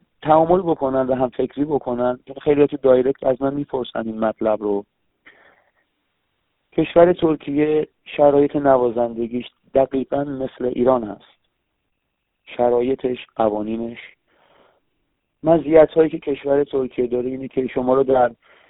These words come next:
استیج‌هاشون جا می‌دن، شبکه‌های اجتماعیشون شما رو نشون می‌دن، اگر از کار خوششون بیاد حمایت می‌کنن. ولی، م، این پافشاری و اون استقامت ماست که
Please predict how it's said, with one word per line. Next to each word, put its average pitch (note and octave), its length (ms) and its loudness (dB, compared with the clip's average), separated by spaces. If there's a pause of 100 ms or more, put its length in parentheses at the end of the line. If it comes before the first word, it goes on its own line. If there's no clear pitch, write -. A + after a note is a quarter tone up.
(240)
استیج‌هاشون B2 600 -4
جا B2+ 240 2
می‌دن، B2 420 -2 (580)
شبکه‌های A#2 520 2
اجتماعیشون A2 680 -8
شما G#2+ 240 -6
رو G#2 280 -4 (760)
نشون C#3 280 -6
می‌دن، B2+ 360 -2 (100)
اگر A#2 180 2
از A2 160 0
کار A#2+ 220 0
خوششون A#2 560 -10
بیاد A2 280 -6
حمایت G2+ 400 -6
می‌کنن. A2+ 460 -12 (640)
ولی، D#3+ 440 0 (400)
م، A#2+ 360 -4 (180)
این D#3 300 -6 (600)
پافشاری C3 760 0
و C3 80 -2
اون C3 240 -4
استقامت A#2+ 760 -6
ماست C3+ 460 -2
که G#2+ 260 -4